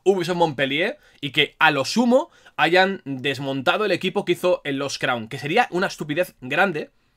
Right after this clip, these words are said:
Pero si el estudio sigue vivo y sigue manteniéndose el resto del equipo, pues bueno, imagino que pueden reubicar a los trabajadores o lo que sea, ¿vale? Os preguntaréis, ¿qué ha hecho Montpellier?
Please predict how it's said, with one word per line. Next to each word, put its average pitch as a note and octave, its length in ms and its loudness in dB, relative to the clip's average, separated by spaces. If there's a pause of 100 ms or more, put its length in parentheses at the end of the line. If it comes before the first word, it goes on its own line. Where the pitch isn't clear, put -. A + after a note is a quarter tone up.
(200)
Pero - 160 -4
si - 80 -6
el C3 80 -4
estudio G#3 240 -4
sigue G3 220 -2
vivo G3+ 380 -4
y A#2+ 100 -12
sigue D#3+ 200 -2
manteniéndose D#3+ 420 -4
el C#3+ 140 -4
resto D3 240 -6
del D3+ 80 -4
equipo, F3 420 -4 (460)
pues A2 160 -14
bueno, C#3+ 320 -4
imagino C3 280 -8
que B2+ 40 -12
pueden C#3 220 -4
reubicar B2 340 -2
a B2 60 -4
los A#2 120 -10
trabajadores A3+ 760 -2
o A2+ 100 -10
lo G2+ 100 -12
que - 80 -18
sea, - 240 -18 (160)
¿vale? A3 300 0 (1200)
Os G3 100 4
preguntaréis, G#3+ 400 2
¿qué B3 120 2
ha D4 40 10
hecho C#4+ 240 4
Montpellier? D#3 480 0